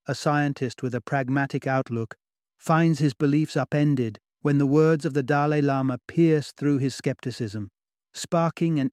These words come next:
exploration into the parallel principles shared by molecular biology and ancient Buddhist teachings. It was two thousand four,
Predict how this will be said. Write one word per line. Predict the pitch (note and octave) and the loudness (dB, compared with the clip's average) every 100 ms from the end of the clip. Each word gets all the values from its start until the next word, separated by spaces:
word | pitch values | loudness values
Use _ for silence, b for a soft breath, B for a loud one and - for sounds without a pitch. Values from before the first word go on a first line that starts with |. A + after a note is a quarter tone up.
| - | -2
exploration | E3+ - - F3 D#3 D3 C#3+ C#3+ C3 - | -2 -4 -4 0 2 0 0 -2 -2 2
into | E3+ E3+ C#3+ | 2 2 0
the | C#3 | -4
parallel | - D3+ D#3+ D#3 C#3+ | -2 -2 0 0 -2
principles | C#3 - D3+ - B2+ B2 A#2 - _ _ | -2 0 0 0 -4 -4 -6 -10 _ _
shared | - D#3+ D#3+ D3 | -2 0 2 0
by | C#3 C3+ | 0 0
molecular | C3+ C#3+ - D#3 C3+ | 0 0 0 -2 -2
biology | B2+ C3+ C#3 D#3 C#3 - A#2 A#2+ _ _ - | -2 -2 0 0 0 -2 -4 -4 _ _ -6
and | B2+ - | -6 -2
ancient | D3 D3 - C#3 B2+ | -2 -2 -2 -4 0
Buddhist | C#3+ C3 A#2+ - | 0 0 -2 -4
teachings. | D3 C3 A#2+ G#2+ - _ _ _ _ _ _ _ _ _ _ | -4 -4 -8 -10 -12 _ _ _ _ _ _ _ _ _ _
It | E3 | -4
was | D#3 C#3 | -2 -2
two | - F#3 | -2 0
thousand | E3+ D#3+ D3+ D#3 | 0 0 0 -4
four, | - C#3+ B2+ | 0 0 0